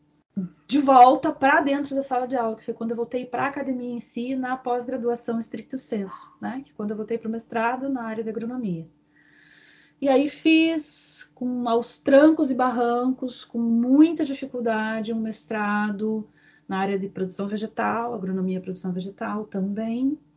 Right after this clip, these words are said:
E fui conhecendo cada vez mais de pertinho. E eu acho que foi ao final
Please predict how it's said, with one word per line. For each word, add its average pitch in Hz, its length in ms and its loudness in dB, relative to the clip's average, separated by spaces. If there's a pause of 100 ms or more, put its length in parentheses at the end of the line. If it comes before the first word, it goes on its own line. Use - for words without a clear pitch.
(1400)
E 359 180 8
fui 403 200 8
conhecendo 349 600 4
cada 269 240 2
vez 269 280 4
mais 285 240 4
de 277 80 -2
pertinho. 226 760 0
E 214 80 0
eu 247 140 8
acho 302 240 4
que 302 80 2
foi 320 260 2
ao 392 200 2
final 269 880 6